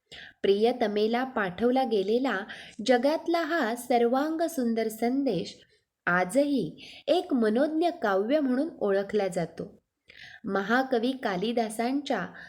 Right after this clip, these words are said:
सिद्धहस्त लेखणीतून उतरलेलं हे संदेश काव्य म्हणजे विव्हल मनातले तरंग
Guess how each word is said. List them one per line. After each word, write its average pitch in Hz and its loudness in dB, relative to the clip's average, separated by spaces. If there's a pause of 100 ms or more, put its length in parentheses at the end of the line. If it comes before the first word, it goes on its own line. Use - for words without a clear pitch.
(140)
सिद्धहस्त 285 0
लेखणीतून 254 0
उतरलेलं 233 2
हे 240 0
संदेश 202 -2
काव्य 254 0 (440)
म्हणजे 277 2 (400)
विव्हल 254 2
मनातले 262 2
तरंग 247 0